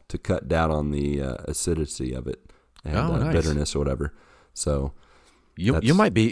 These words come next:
Speaker 2: you might
Speaker 1: my
Speaker 2: just be
Speaker 1: coffee.
Speaker 2: buying bad coffee, Lucas, if it's all about the acidity for you. <laughs>
Speaker 1: I, I don't know what it is. Like, I, <laughs> I, it, it, I think it's me. It's not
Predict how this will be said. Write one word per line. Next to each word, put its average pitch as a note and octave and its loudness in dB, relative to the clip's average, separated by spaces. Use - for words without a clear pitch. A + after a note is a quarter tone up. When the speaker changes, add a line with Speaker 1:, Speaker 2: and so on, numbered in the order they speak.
Speaker 2:
you G#2 0
might D3 4
Speaker 1:
my D2+ 2
Speaker 2:
just E2+ 0
be - 2
Speaker 1:
coffee. D2+ 2
Speaker 2:
buying G2+ 4
bad G2 4
coffee, A2 -2
Lucas, E2 -2
if D#2+ -8
it's - -2
all G2+ 4
about F#2 8
the G#2 2
acidity A2+ 6
for - 10
you. - 10
<laughs> - 4
Speaker 1:
I, F#3 6
I E3+ 10
don't C3+ 8
know A2+ 12
what G2+ 10
it F#2+ 6
is. F#2 6
Like, F#3 12
I, A3+ 12
<laughs> - 6
I, B3 0
it, B2+ 4
it, A#2+ 2
I D3 6
think E3 4
it's A#2+ 2
me. F2+ 4
It's - -2
not D3 2